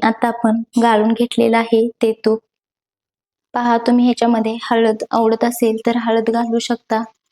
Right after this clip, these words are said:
तुळशीची किंवा खाऊची पानं घालायची असतील तर तेही घालू शकता. काही ठिकाणी मीठ घालतात, काही ठिकाणी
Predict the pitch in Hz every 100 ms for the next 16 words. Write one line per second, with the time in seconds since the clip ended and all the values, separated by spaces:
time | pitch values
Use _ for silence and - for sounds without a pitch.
0 | _ _ _ - 240 233 247 247 233 -
1 | 240 233 240 240 240 247 240 240 233 240
2 | 240 233 - 240 - 240 233 233 226 247
3 | 240 240 240 247 233 226 226 - 226 240
4 | _ _ _ _ - 233 226 233 240 240
5 | 240 233 233 233 220 233 226 214 214 214
6 | _ _ - 226 226 226 226 226 233